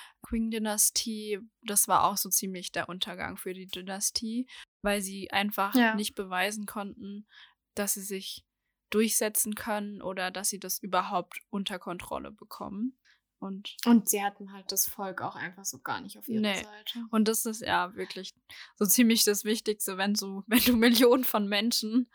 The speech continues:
Speaker 1: da hast, dass du wenigstens irgendwie so ein bisschen Legitimation hast, aber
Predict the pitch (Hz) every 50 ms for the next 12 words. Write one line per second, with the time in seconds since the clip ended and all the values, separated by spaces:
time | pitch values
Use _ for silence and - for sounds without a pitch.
0 | _ _ _ _ _ - 196 202 208 226 220 208 214 - - 208 208 - - -
1 | 202 196 208 208 208 208 - - - 196 202 208 - - - 208 208 202 202 -
2 | 208 208 208 - 208 202 202 202 196 226 - - - 202 190 190 190 190 196 196
3 | 190 196 - - - 196 190 185 202 - - - 190 185 180 190 214 190 180 196
4 | - - - - - 190 185 180 190 202 208